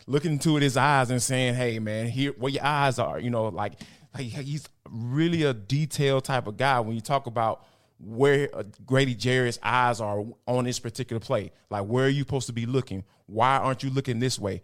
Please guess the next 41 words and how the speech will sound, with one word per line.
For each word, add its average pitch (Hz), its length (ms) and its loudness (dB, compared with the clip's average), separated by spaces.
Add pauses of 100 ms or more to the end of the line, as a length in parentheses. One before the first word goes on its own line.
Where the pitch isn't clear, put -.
(140)
Here's 147 380 0
why, 123 260 -2
why 127 300 2
you're 135 160 -2
supposed 113 200 -4
to 107 60 -10
be 110 120 -8
looking 107 220 -4
that 95 120 -4
way. 98 140 -4
Those 120 360 4
are 151 40 -4
some 147 180 -4
of 135 40 -2
the 127 60 -4
things 127 300 -4
that 117 240 -2 (440)
the 117 140 -4
details 127 720 -2
that 110 300 -2
help 139 420 2 (120)
guys 117 420 0
like 110 320 -2
Grady 113 260 -2
Jarrett, 110 440 -2 (220)
who's 123 200 -2
a 117 60 -4
veteran, 113 400 -2
who's 113 100 -4
been 117 180 -2
in 110 80 -4
the 107 80 -2
league 110 220 0
going 117 220 4
into 113 180 0
his 104 140 2
ninth 113 280 2
year 117 200 0
of 107 80 -4
the 101 40 -6
season 127 540 -4